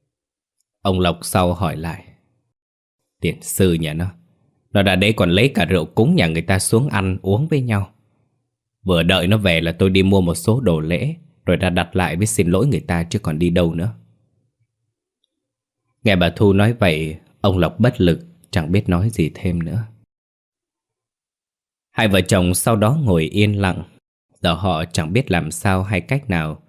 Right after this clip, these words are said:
để cho đứa con trai mình thay đổi. Vì dù gì hai ông bà cũng chỉ có mỗi mình nó. Nếu nó cứ như thế này,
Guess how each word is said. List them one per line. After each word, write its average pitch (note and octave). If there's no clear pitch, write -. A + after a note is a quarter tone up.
để F2
cho A#2
đứa A2+
con A#2
trai A2+
mình D#2+
thay G2
đổi. E2+
Vì F#2+
dù F2+
gì E2+
hai F#2+
ông F#2
bà D#2+
cũng A2+
chỉ D#2+
có G#2
mỗi G#2+
mình E2
nó. G2+
Nếu F#2+
nó G2+
cứ A#2
như G#2
thế A2
này, F2